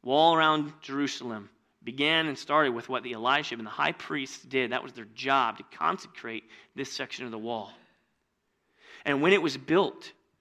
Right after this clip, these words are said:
the sheep gate was the only gate, we just read it in Nehemiah chapter three, verse one, was the only gate out of all the ones constructed that was built by the high priest. It's the only gate they built, their only section of the wall.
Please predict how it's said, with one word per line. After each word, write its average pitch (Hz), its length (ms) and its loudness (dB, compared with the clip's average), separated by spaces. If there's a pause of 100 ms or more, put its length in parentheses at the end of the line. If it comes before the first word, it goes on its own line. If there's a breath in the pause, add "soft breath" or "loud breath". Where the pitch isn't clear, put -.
(640 loud breath)
the 151 100 0
sheep 214 460 0
gate 123 400 0
was 160 200 2
the 170 160 0
only 208 360 4
gate, 151 260 4
we 165 80 -2
just 151 160 -4
read 147 140 4
it - 80 2
in 147 160 -2
Nehemiah 139 380 2
chapter 143 240 -2
three, 143 160 -6
verse 156 200 -4
one, 110 240 -4
was 151 100 -6
the 190 120 -2
only 269 300 4
gate 214 220 10
out 208 140 12
of 208 80 10
all 277 360 12
the 277 80 4
ones 233 260 6
constructed 185 600 4
that 170 100 0
was 160 100 -2
built 170 220 2
by 147 140 6
the 127 60 -6
high 123 160 -2
priest. 107 380 -8
It's - 80 -16
the 127 100 -4
only 165 160 -2
gate 160 180 -2
they 160 80 -2
built, 156 280 -6
their 131 180 -2
only 147 240 -2
section 147 340 -12
of 139 40 -8
the 131 80 -4
wall. 127 360 -6